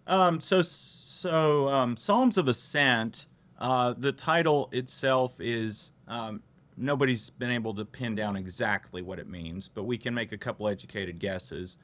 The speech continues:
I think we're closer to knowing what Psalms of Ascents mean than we are to knowing what Selah means, for example. But, um, but any, anybody who tells you they know exactly what Selah means or exactly what Psalm of Ascents means,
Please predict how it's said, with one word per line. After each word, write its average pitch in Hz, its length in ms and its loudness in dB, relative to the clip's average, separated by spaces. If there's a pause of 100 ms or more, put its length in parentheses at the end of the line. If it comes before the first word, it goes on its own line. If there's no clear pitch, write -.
(140)
I 170 100 2
think 208 180 2
we're 151 120 2
closer 175 480 2
to 135 120 4
knowing 117 280 2
what 104 160 -2
Psalms 117 400 -2
of 104 100 -4
Ascents 113 440 -6
mean 104 260 0
than 101 180 0
we 104 100 0
are 101 340 2 (320)
to 120 120 -4
knowing 110 280 0
what 90 160 -4
Selah 98 440 -2
means, - 480 -10 (220)
for 95 180 -12
example. 82 500 -14 (360)
But, 135 400 6
um, 123 420 4
but 175 140 6
any, 262 320 4 (220)
anybody 208 500 6
who 143 80 0
tells 151 400 6
you 127 100 2
they 123 140 6
know 123 160 4
exactly 120 560 2
what 107 160 0
Selah 110 360 -2
means 107 280 0
or 104 140 -2
exactly 113 420 0
what 95 160 -2
Psalm 101 300 -2
of 90 120 -8
Ascents 95 420 -6
means, 95 400 -4